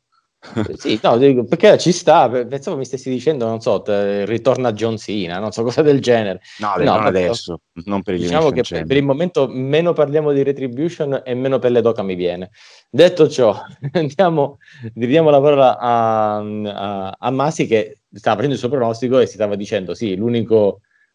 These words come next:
Speaker 1: eh, l'unico spot che forse la gente per ora sta aspettando è quello di, di Randy Orton, vedere che cosa farà Alexa Bliss, di Finn, se torna, se non torna. Però poi alla fine chi è che si porta a casa il titolo a, a match finito?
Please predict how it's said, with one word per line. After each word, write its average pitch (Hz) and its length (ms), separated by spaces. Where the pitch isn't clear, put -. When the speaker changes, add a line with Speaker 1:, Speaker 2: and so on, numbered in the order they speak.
Speaker 1:
eh, 95 720
l'unico 123 320
spot 139 460
che 113 80
forse 135 240
la 120 80
gente 135 240
per 127 140
ora 123 120
sta - 140
aspettando 135 920
è 107 180
quello 110 380
di, 101 400
di 95 80
Randy 104 240
Orton, 110 320
vedere 95 300
che 95 100
cosa 95 240
farà 90 280
Alexa 90 280
Bliss, 90 560
di 82 160
Finn, 101 280
se 85 180
torna, 110 240
se 104 100
non 135 180
torna. 101 340
Però 104 140
poi 110 120
alla 98 100
fine 123 520
chi - 120
è 117 40
che 95 80
si 101 120
porta 90 240
a - 20
casa 85 600
il 87 140
titolo 95 440
a, 110 200
a 117 60
match 117 300
finito? 92 540